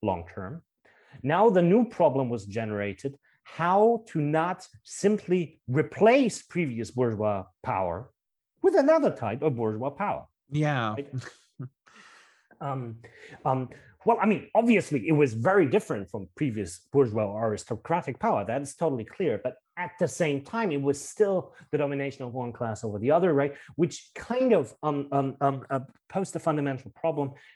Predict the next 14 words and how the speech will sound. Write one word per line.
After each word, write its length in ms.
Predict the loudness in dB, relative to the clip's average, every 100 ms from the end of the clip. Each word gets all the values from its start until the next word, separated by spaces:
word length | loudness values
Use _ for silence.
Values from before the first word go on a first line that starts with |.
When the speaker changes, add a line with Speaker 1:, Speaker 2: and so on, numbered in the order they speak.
| -10
Speaker 1:
vis-a-vis, 760 | -2 -2 0 -2 -2 -4 -4 -8 _ _ _ _
vis-a-vis 500 | -4 -2 0 0 0
the 80 | -2
very 320 | 2 2 2
idea 540 | 0 -4 -4 0 0 0 -10 -20
that 300 | -4 -2 -2 -6
one, 320 | -2 -2 -2 -12 _
one, 300 | -4 -4 -4 -12 -6
one 280 | -4 -4 -4
wants 460 | 0 0 0 -8 -16
ch-, 200 | -20 -20 -8
that, 300 | -4 -4 -8 _ -4
that 200 | -4 -4 -18 -20 _ _ _
the 340 | -4 -4 -4